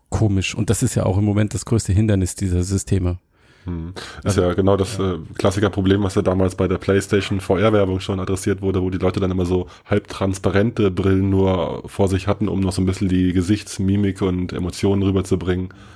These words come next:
Speaker 1: Das ist,
Speaker 2: Was halt
Speaker 1: das kommt
Speaker 2: immer
Speaker 1: halt nochmal dazu, ne, dieser Maskeneffekt.
Speaker 2: Ja.
Speaker 1: Das ist ja
Speaker 2: Ja,
Speaker 1: so,
Speaker 2: ja.
Speaker 1: äh,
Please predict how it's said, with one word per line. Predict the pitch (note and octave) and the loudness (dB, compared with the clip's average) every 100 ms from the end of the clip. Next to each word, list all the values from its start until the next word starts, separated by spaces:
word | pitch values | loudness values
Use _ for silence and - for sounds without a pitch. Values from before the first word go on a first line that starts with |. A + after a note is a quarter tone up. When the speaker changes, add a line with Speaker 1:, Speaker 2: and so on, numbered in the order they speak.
| - | -2
Speaker 1:
Das | A2 - | 0 2
ist, | C3 | 0
Speaker 2:
Was | - | 2
halt | |
Speaker 1:
das | B2 - | 0 2
kommt | C#3+ B2+ | 2 2
Speaker 2:
immer | |
Speaker 1:
halt | B2+ | 2
nochmal | A2+ G#2+ | 4 4
dazu, | G2+ - C3+ G2+ | 2 2 2 4
ne, | G2 G2+ | 4 2
dieser | F#2+ | 2
Maskeneffekt. | F#2+ G2 - G2 F#2+ - F#2 - | 2 0 -2 -4 -4 -2 -4 -6
Speaker 2:
Ja. | - _ - | -16 _ -12
Speaker 1:
Das | G2+ | -8
ist | G2 | -4
ja | F#2 | -4
Speaker 2:
Ja, | |
Speaker 1:
so, | F#2+ F#2 F2 F#2+ - - - - - _ _ _ _ - - | -2 -4 -6 -10 -20 -20 -20 -20 -20 _ _ _ _ -12 -6
Speaker 2:
ja. | F#2 F#2 | -2 -2
Speaker 1:
äh, | F#2 | -2